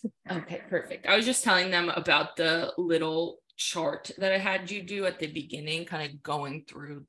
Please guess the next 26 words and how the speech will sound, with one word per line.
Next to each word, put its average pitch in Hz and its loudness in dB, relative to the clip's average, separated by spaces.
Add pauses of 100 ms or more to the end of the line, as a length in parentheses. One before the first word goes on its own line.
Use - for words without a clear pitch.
the 151 -4
centers 165 -4 (400)
and 160 -4
just 151 -4 (120)
rating 117 -2
them, - -10
like, - -14 (840)
one 180 0
feels 170 -10
really 185 -10
open, - -10
flowy, 107 -8
like, - -10 (220)
five 175 0
feels 160 -10
more 156 -8
blocked. - -4 (420)
So 175 0
I 160 4
was 160 -2
just 170 -2
saying, 156 -2
like, 120 -6 (180)
um, - -10 (1300)
if 175 -2
it's 165 -4